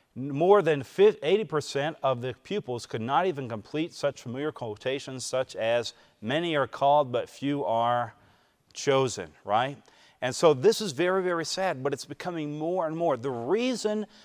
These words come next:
that atheism, the reason that this type of philosophy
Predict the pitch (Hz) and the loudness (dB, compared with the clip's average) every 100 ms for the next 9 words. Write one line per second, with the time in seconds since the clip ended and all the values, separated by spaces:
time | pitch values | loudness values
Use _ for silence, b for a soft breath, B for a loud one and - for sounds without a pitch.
0 | b 131 147 - 135 214 - 214 208 - | b 2 2 2 2 2 0 2 2 4
1 | 202 190 143 127 123 190 233 214 208 165 | -2 -2 -2 -2 0 0 0 0 0 2
2 | 135 123 139 190 - 156 160 123 123 127 | 2 0 -2 -2 2 2 2 -2 2 4
3 | 147 - - 110 107 | 2 -2 -10 -8 -8